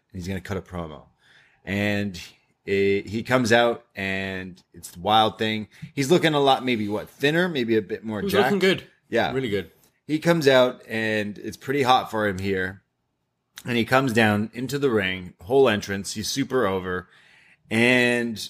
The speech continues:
Speaker 1: the music stops. He has the microphone. Literally, af-, as he's breathing in the, and taking in the crowd cheering for him here, he's, uh, just about to start talking. And someone in the crowd chants something.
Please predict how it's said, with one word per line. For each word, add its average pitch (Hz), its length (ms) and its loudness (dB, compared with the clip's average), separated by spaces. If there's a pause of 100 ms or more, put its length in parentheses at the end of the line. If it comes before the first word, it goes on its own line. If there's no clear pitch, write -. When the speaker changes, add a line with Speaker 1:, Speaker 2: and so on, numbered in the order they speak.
(140)
Speaker 1:
the 107 100 -10
music 147 340 2
stops. 95 420 -2
He 110 80 -2
has 120 180 0
the 120 60 -6
microphone. 90 680 -6 (800)
Literally, 165 560 4
af-, 135 260 4
as 127 180 2
he's 117 120 -4
breathing 135 460 2
in 123 220 2
the, 98 580 0 (560)
and 92 120 -10
taking 120 340 0
in 110 180 0
the 101 120 -2
crowd 92 600 -2
cheering 113 320 -2
for 90 220 -4
him 80 160 -8
here, 78 340 -8 (760)
he's, 120 400 -4
uh, 127 100 -2
just 185 520 2
about 147 240 4
to 127 100 -2
start 110 300 2
talking. 82 500 -2 (540)
And 113 280 0
someone 143 360 2
in 127 80 0
the 110 80 0
crowd 104 460 0 (120)
chants 101 320 -4
something. 76 400 -10